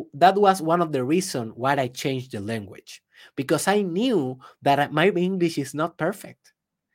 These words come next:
I knew that I have struggle in pronouncing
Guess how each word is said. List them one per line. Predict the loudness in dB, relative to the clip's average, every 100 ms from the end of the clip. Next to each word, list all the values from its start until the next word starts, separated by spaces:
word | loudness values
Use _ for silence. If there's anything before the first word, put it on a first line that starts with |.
| _ _ 2
I | 2
knew | 2 2 2 2 0 -2
that | 0
I | 2
have | 2 0 -4
struggle | -18 -4 0 2 2 0
in | 0
pronouncing | -4 -4 0 -2 -2 -4 -4 -6